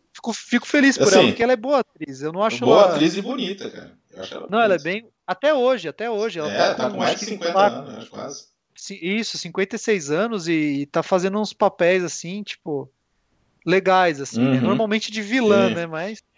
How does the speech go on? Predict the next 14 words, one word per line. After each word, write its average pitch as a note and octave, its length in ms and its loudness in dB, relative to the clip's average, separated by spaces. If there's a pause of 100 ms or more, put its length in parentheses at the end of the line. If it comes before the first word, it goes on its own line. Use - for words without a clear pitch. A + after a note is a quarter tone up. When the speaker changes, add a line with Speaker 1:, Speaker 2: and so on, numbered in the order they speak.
Speaker 2:
Que, G3 140 0
que, F#3+ 400 -2
que F#3+ 120 0
é G3+ 40 8
o G3 80 6
discurso F3+ 560 0
do C#3+ 180 -2
Mel C3+ 280 2
Gibson C#3+ 420 -4
no A#2+ 140 -4
Coração A#2+ 420 -2
Valente G#2+ 380 -4
perto A#2+ 380 -6
do G2 420 -10